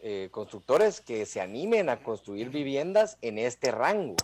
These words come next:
porque el tema es que hay poca oferta de vivienda en este rango, entonces la gente tampoco tiene acceso.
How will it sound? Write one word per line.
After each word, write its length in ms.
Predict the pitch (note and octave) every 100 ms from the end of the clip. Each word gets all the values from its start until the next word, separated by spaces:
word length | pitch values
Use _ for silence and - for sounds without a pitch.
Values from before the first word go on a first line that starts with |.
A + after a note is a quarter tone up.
| - - - -
porque 260 | A2+ A2 -
el 120 | G#2+
tema 260 | C3+ F3 G3+
es 160 | E3+
que 120 | - D3+
hay 120 | C#3+
poca 400 | - D#3 D3+ D3+
oferta 640 | A#2 C3+ D3 - F#3+ F3 - - _ _
de 580 | - A2+ G#2+ G#2 G#2 G2+
vivienda 560 | G#2+ G#2 A#2+ E3+ G#3+ G3+
en 160 | - A2+
este 320 | A2+ - B2
rango, 400 | A2+ E3 F3+ A2
entonces 380 | G2 A#2 C3+ C#3+
la 80 | A2
gente 340 | - C#3 D3+
tampoco 380 | E3+ B2 B2 B2+
tiene 240 | C#3+ C3+
acceso. 560 | A#2 - - F3+ G2+ F#2